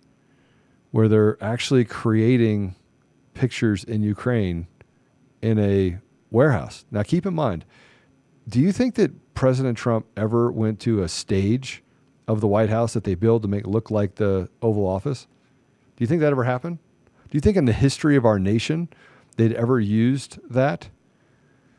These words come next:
So this is a illusion warfare report, The Road to Ukraine. Join me as I larp my way onto Hollywood movie set we know as Ukraine.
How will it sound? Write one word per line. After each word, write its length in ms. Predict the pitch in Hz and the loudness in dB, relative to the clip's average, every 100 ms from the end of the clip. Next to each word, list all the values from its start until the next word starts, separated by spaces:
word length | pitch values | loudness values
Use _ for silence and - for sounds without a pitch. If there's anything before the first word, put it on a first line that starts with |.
| _ _ | _ _
So 140 | - | -6
this 180 | 113 131 | -2 -2
is 160 | 151 131 | 2 4
a 180 | 120 | 4
illusion 440 | 113 120 143 147 131 | 2 2 2 0 0
warfare 340 | 123 117 117 | 0 2 2
report, 360 | 113 - 110 101 | 0 0 0 0
The 80 | 98 | 0
Road 220 | 107 110 | 0 0
to 60 | |
Ukraine. 540 | 110 98 104 98 98 95 | -2 -4 -4 -4 -4 -4
Join 180 | 110 117 | -2 0
me 100 | 113 | 0
as 140 | 101 | 0
I 80 | 101 | -2
larp 340 | 98 104 110 | 0 0 -2
my 140 | 107 107 | -2 -2
way 160 | 104 | 0
onto 180 | 101 95 | -2 -4
Hollywood 400 | 90 113 113 98 | -4 -2 -2 -2
movie 240 | 104 110 | -2 -2
set 320 | 101 - 98 110 | -2 -4 -6 -4
we 140 | 101 | -6
know 240 | 98 98 | -4 -2
as 180 | 92 85 | -4 -6
Ukraine. 520 | 90 - 120 107 95 | -10 -6 -4 -2 -6